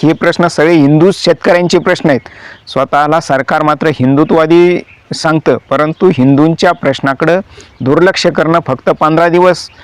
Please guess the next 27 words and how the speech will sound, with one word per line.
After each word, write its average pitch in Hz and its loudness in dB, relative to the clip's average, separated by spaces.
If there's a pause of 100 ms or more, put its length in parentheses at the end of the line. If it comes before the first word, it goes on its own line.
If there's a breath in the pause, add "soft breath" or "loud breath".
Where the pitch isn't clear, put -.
(300 loud breath)
त्यांना 156 0
हिंदू 151 4
ठरवणं, 165 0
त्याच्या 165 0
माध्यमातून 156 0
मतं 156 0
मिळवणं 165 2
एवढंच 165 2
यांचा 170 0 (420)
धंदा 143 2
झालेला 147 2
आहे. 156 0 (500 loud breath)
आणि 165 2
ही 165 4
हिंदू 160 4
धर्माची 180 0
बदनामी 190 2
वास्तविक, 160 0 (340)
का 165 -2
हिंदू 135 2
धर्माचा 147 -2
नावाचा 143 0
वापर 151 0
हा 156 -2 (420 loud breath)
निवडणुकीसाठी 170 0
केला 147 0
जातो. 170 0